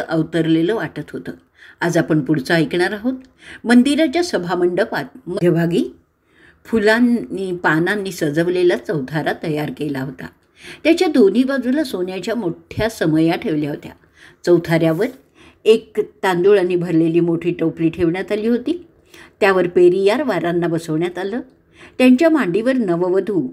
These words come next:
आंदाळला बसवलं गेलं. पेरियार वारांना वाटलं, श्री विष्णूच्या कंठातील पुष्पमाला असलेली कोदई आपल्या मांडीवर बसली आहे. केवढं आपलं हे भाग्य आहे.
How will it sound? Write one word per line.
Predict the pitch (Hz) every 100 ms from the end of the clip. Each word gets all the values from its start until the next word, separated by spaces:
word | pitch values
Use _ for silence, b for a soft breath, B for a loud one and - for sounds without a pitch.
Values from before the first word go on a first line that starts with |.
| -
आंदाळला | 170 165 165 165 160
बसवलं | 156 151 156 160 175
गेलं. | 196 226 311 _ _ b b b b
पेरियार | 214 202 208 190 175
वारांना | 170 165 175 214
वाटलं, | 240 165 - 190 294 _ _ b b
श्री | - - 311
विष्णूच्या | 262 247 214 233 285
कंठातील | 277 185 175 202 254 247
पुष्पमाला | 214 175 - 170 170 165 165
असलेली | 160 - 170 208 254
कोदई | 254 175 160 196 214 131 131 B B B -
आपल्या | 165 170 208
मांडीवर | 233 151 143 156 180
बसली | 214 - 151
आहे. | 143 147
केवढं | - 233 240 302 415
आपलं | 254 180
हे | 269
भाग्य | 254 220 143 143 240
आहे. | 202 139